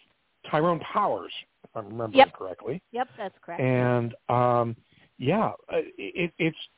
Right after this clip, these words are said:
Speaker 1: it is the most restrained work. We've been using that word a lot tonight, haven't we? Uh, the most restrained work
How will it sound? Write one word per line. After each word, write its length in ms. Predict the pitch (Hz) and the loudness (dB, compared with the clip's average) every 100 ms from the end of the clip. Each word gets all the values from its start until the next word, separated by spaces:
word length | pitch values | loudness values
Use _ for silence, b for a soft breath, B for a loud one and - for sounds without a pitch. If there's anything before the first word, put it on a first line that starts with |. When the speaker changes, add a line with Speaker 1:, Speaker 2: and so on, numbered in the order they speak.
| _ _ _ _ _ _ _ _ | _ _ _ _ _ _ _ _
Speaker 1:
it 120 | 185 175 | 0 0
is 140 | 165 131 | -2 -2
the 80 | 147 | -2
most 440 | 135 143 185 262 - - _ | -2 0 0 -2 -8 -20 _
restrained 1300 | 139 135 - - - _ 180 175 180 156 127 107 101 - _ b b b _ | -2 -2 -2 -16 -20 _ -2 0 2 2 0 -4 -8 -16 _ b b b _
work. 400 | 139 120 120 104 - | -2 2 2 0 -4
We've 200 | 127 135 | -8 -4
been 140 | 123 135 | -2 -2
using 220 | 147 135 | -2 -2
that 120 | 123 | -2
word 140 | 120 | -2
a 40 | 113 | 0
lot 220 | 110 110 | 0 -2
tonight, 220 | 101 98 | -8 -6
haven't 220 | 110 107 | -6 -6
we? 140 | 98 101 B B B | -10 -12 B B B
Uh, 200 | 135 127 | 0 2
the 80 | 127 | 0
most 200 | 185 - | -2 -2
restrained 380 | 165 190 170 123 | -4 0 2 4
work 140 | 339 | 2